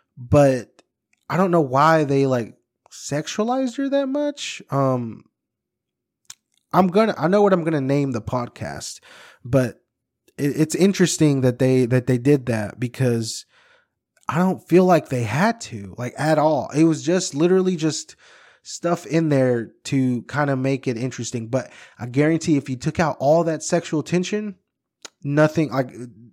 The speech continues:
it doesn't, it doesn't ruin the movie. It doesn't change it, whatever. But there's sexual tension between Sam and literally every other guy that's in there.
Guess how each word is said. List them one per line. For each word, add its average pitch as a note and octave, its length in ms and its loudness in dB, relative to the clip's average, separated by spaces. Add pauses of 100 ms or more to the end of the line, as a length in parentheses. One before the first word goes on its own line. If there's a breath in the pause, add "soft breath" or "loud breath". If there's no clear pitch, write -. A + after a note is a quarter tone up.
it C3 200 -8
doesn't, B2 580 -2 (520)
it C3 180 -6
doesn't B2+ 280 0
ruin B2 280 -2
the A2+ 60 -8
movie. B2+ 380 -4
It A2+ 100 -10
doesn't A#2 340 -6
change B2+ 360 -8
it, A#2+ 240 -8 (340 soft breath)
whatever. A2+ 680 -8
But A#2+ 100 -2
there's B2+ 200 -4
sexual - 320 -6
tension C3 360 -4
between A#2 260 -8
Sam C3+ 460 -4 (380 loud breath)
and A#2 160 -8
literally D3 420 4
every B2+ 300 0
other A#2+ 200 0
guy G2 540 -12
that's G#2+ 240 -14
in - 180 -20
there. - 280 -20